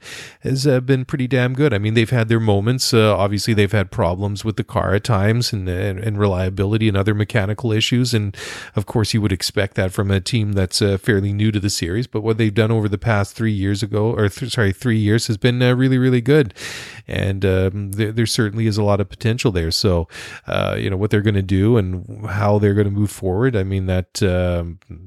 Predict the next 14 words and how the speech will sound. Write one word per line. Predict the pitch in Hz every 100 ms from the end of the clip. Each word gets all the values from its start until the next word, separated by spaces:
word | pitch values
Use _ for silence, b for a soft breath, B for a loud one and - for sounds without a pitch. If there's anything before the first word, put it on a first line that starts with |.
| 98
that's | - 101 - - - _ _ -
always, | 110 113 113 104
uh, | 110 107
their | 110
business, | 101 110 113 123 120
and | -
they're | 107
gonna | 107
s-, | 101 95 -
uh, | 120 104
decide | 104 - 113
on | 120 98
that. | 92 104 117
But, | 92